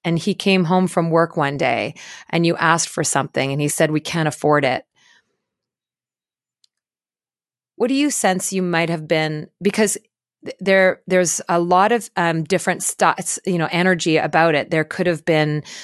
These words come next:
sadness, "We can't afford it." There could have been shame, "We can't afford it." There could have been str-,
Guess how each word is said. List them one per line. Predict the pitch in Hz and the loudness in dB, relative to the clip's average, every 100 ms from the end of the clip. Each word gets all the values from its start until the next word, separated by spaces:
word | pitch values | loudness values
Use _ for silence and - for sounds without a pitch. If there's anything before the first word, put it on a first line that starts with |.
| - - | -18 -8
sadness, | - 160 143 147 180 208 - | -2 2 2 2 0 0 -2
"We | 196 | -2
can't | 190 190 | 0 0
afford | 185 185 190 190 | 0 0 2 2
it." | 196 | 0
There | 170 | -2
could | 175 | -2
have | 156 | -4
been | 147 | -2
shame, | 147 - 147 147 165 190 | -2 -2 -2 -2 0 0
"We | |
can't | 185 185 185 | 0 0 0
afford | - 185 180 | 0 2 4
it." | 185 - | 2 2
There | 165 | -4
could | 175 | -2
have | 160 147 | -2 0
been | 151 151 151 | 0 -2 -4
str-, | - - - | -6 -6 -8